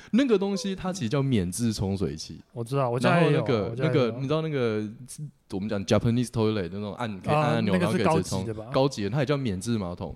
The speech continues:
Speaker 2: 对啊。
Speaker 1: 我小时候一直不懂为什么那个治，三点水，治，治理，治疗的治，
Speaker 2: 嗯。
Speaker 1: 为什么它叫做免治马桶？我到我开了痔疮刀，我才知道它叫免治。
Speaker 2: 为什么？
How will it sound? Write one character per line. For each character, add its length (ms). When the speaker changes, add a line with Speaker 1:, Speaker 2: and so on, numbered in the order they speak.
Speaker 2:
对 140
啊。 200
Speaker 1:
我 160
小 240
时 100
候 100
一 80
直 120
不 120
懂 180
为 80
什 100
么 100
那 100
个 100
治， 480
三 220
点 180
水， 300
治， 420
治 200
理， 200
治 200
疗 180
的 120
治， 340
Speaker 2:
嗯。 240
Speaker 1:
为 100
什 80
么 60
它 100
叫 140
做 80
免 280
治 260
马 200
桶？ 220
我 100
到 120
我 140
开 140
了 120
痔 140
疮 180
刀， 120
我 100
才 160
知 120
道 80
它 100
叫 140
免 200
治。 200
Speaker 2:
为 100
什 120
么？ 180